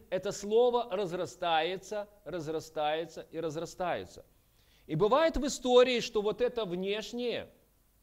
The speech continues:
оно приобретает более эффективное значение в том обществе, нежели то ядро.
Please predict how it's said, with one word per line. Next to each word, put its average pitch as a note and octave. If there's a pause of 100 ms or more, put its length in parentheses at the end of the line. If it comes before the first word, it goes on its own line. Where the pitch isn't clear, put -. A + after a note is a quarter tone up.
(400)
оно G3+
приобретает G#3
более D#3 (1000)
эффективное F3+
значение E3+
в D3
том D#3+
обществе, G#3
нежели F3
то F#3+
ядро. C3+